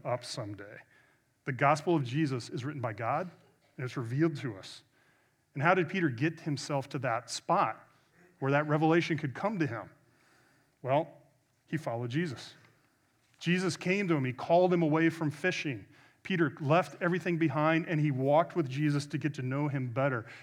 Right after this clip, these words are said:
And as he walked alongside him day and week and month after month, God opened Peter's mind to the greatest realization a human mind can start to wrap itself around.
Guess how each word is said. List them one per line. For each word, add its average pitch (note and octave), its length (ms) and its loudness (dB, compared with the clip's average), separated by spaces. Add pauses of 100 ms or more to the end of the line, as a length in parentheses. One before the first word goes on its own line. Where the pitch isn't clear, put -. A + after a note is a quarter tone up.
And D3+ 100 0
as D3 140 2
he C#3 60 0
walked C#3+ 480 2
alongside D3+ 680 0
him A2+ 200 -2 (240)
day D#3 460 4
and C3 200 -4
week D#3 300 -6
and E3 120 -2
month D3+ 300 -2
after D3+ 240 -2
month, C#3+ 360 0 (380)
God D3+ 340 4
opened D#3+ 320 2
Peter's D3 320 2
mind B2+ 320 0
to A#2+ 60 -4
the A2+ 80 -6
greatest B2+ 360 -2
realization A2 640 -6 (240)
a E3 60 -8
human D3 300 0
mind B2 280 0
can A#2+ 80 -8
start B2 300 -6
to - 60 -12
wrap A#2 220 -4
itself - 500 -12
around. G#2 560 -10